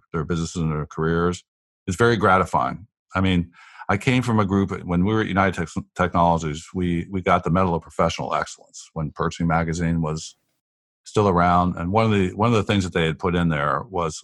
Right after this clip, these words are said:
all the people who had come out of that organization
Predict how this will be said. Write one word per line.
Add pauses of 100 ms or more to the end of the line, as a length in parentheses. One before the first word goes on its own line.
all
the
people
who
had
come
out
of
that
organization